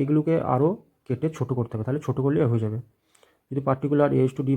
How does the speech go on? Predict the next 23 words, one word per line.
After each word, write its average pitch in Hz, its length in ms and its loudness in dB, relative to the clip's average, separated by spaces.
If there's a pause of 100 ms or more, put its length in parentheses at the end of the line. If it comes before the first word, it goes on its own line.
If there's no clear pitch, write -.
বার 135 120 4
করতে 139 160 -2
হয় 135 120 -2
তখন 127 180 0
আমরা 131 120 2
কী 135 180 -6
নেবো? 131 160 -2 (760)
না, 120 160 -2 (840)
ধরো 131 160 2 (340)
এইচ 135 180 2
টু 143 120 -2
ডি 123 100 -4 (440)
বার 127 160 2
করতে 127 180 -6
দিয়েছে, 113 200 -4 (880)
শুধু 151 160 -2 (120)
এ - 80 8
নেবো 151 160 2 (220)
একশো 131 160 -8 (100)
পাঁচ 143 220 -2 (680)
আর 123 200 -4 (360)
একশো 156 200 -10 (240)
বিরানব্বই, 117 400 -6